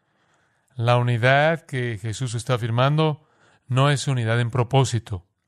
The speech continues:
no es unidad en misión, no es unidad en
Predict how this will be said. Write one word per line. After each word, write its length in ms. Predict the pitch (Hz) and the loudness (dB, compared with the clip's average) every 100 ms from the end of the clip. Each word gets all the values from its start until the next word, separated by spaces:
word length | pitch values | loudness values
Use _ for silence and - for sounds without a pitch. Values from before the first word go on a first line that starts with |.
| _ _ _ | _ _ _
no 180 | 113 117 | -2 0
es 160 | 123 - | 0 2
unidad 520 | 131 131 135 147 143 | 2 4 4 4 2
en 340 | 143 135 120 - 113 | -2 -4 -8 -12 -10
misión, 880 | 110 117 113 - 135 131 107 85 - _ _ _ _ _ _ _ _ _ _ _ - | -4 -4 -4 0 2 4 2 -2 -12 _ _ _ _ _ _ _ _ _ _ _ -6
no 160 | 113 | 0
es 180 | 131 113 | 0 0
unidad 540 | 131 120 123 139 160 147 | 0 2 4 4 4 0
en 300 | 131 113 | -4 -6